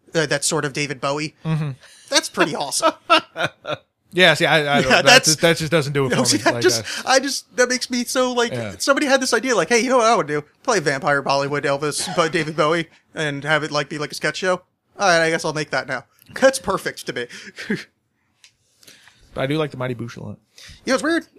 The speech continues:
Speaker 1: I don't like the Mighty Boosh all that much.
Speaker 2: Yeah?
Speaker 1: Oddly enough, maybe, you know, maybe this is where the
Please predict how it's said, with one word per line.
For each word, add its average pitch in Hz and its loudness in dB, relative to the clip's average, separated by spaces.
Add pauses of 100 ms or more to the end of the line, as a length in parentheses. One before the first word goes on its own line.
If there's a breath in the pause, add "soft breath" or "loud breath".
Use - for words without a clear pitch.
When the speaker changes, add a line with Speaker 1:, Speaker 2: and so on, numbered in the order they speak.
Speaker 1:
I 269 -12
don't 311 -6
like 311 -12
the 269 -8
Mighty 277 2
Boosh 254 2
all 165 -4
that - -4
much. - -6
Speaker 2:
Yeah? 143 -4
Speaker 1:
Oddly 180 2
enough, 208 2
maybe, 185 -2
you 185 2
know, 175 4
maybe 175 0
this 170 -2
is 170 -6
where 170 0
the 156 2